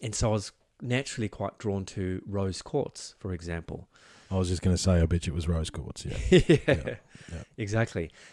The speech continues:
Speaker 1: But over the last probably four or five years, I haven't really been drawn, uh, to that crystal
Speaker 2: Mm.
Speaker 1: s-, as much as I was nine
Speaker 2: During that period of healing, that,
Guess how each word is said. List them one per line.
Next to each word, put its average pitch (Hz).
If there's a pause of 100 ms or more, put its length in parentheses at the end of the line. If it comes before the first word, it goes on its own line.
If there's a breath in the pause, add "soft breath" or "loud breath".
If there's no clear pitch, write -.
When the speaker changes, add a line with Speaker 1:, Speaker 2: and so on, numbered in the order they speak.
(160 loud breath)
Speaker 1:
But 131 (100)
over 156
the 131
last 104 (180)
probably 95
four 98
or 87
five 135
years, 92
I 92
haven't 107
really 95
been 90
drawn, 107 (200)
uh, 90
to -
that 87
crystal 90
Speaker 2:
Mm. 107
Speaker 1:
s-, 90
as 98
much 113
as 104
I 95
was 95 (220)
nine 95
Speaker 2:
During 90
that 85
period 90
of 78
healing, 82
that, 82